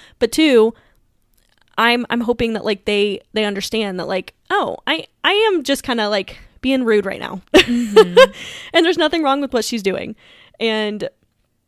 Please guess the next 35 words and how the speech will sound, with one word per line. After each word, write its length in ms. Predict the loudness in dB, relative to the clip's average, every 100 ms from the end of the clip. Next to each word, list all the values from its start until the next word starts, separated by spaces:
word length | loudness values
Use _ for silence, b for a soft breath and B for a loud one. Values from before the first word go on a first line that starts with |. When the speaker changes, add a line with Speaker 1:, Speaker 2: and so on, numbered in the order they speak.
| _ _ _ 0
Speaker 1:
you 160 | 4 6
have 100 | 4
a 40 |
problem 260 | 0 0 0
with 120 | 0
it 40 | -4
Speaker 2:
Absolutely. 80 | -4
Speaker 1:
because 320 | -6 -6 -8
you 440 | -14 -10 2 4 4
might 200 | 4 0
not 200 | -4 -4
do 140 | -6 -8
that, 260 | -6 -8 -4
or, 100 | -4
like, 200 | -4 -6
you 120 | -8
think 240 | -4 -4
it's 140 | -4 -8
embarrassing. 720 | -8 -2 0 -2 -4 -10 -8
And 60 | -8
it's 100 | -4
like, 160 | -6 -4
it's 100 | 0
only 240 | 0 0
embarrassing 720 | 0 2 2 0 -2 -4 -6 -10 _ _ _ _ _
if 200 | -4 -2
you're 120 | 0 0
embarrassed. 580 | -2 -4 -8 -14 -18 -20 _ _ _ _ _ _ _ _ _ _ _ _
Speaker 2:
That's 220 | -14 -12
true. 240 | -12 -12 -12 _ _ _ _ _ _ _ -16
Very 160 | -8
Speaker 1:
The 80 | 0
Speaker 2:
true. 60 | 2
Speaker 1:
act 220 | 2 -2
itself 680 | -8 -2 0 0 -2 -14 -20